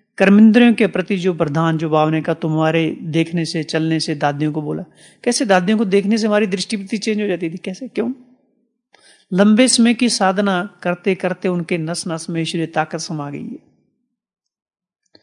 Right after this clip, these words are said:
पता है ना, संकल्पों से हमारा शरीर प्रभावित होता है, हमारे खुद के संकल्प ही दुख सुख का कारण बनते हैं। दुख स्थूल नहीं है, दुख हमारे संकल्पों से create होता है।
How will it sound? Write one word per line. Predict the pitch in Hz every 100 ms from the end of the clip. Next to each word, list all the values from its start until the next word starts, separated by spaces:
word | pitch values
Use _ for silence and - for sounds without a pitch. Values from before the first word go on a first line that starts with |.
| _ _ _ _
पता | - 202
है |
ना, | 240
संकल्पों | - 196 196 226 233 233 254
से | 247 220
हमारा | 202 202 190 - _ _
शरीर | - 202 208 214
प्रभावित | 185 165 143 156 156
होता | - 131
है, | - _ _ -
हमारे | 180 202 240 254 247 - - -
खुद | 240 226
के | 240 240 233
संकल्प | 196 185 208 202 -
ही | 196 202
दुख | 160 196 -
सुख | - 190 -
का | 196
कारण | 170 165 160
बनते | 147 143 147
हैं। | 139 269 - _ _ _ _ _ _ _ _ _ _ - _ _ _ 185
दुख | 220 -
स्थूल | - 226 233
नहीं | 240
है, | 196
दुख | 156 220 -
हमारे | 190 202
संकल्पों | 202 190 175 190 190 202
से | 185
create | 175 165 156
होता | 156 -
है। | 226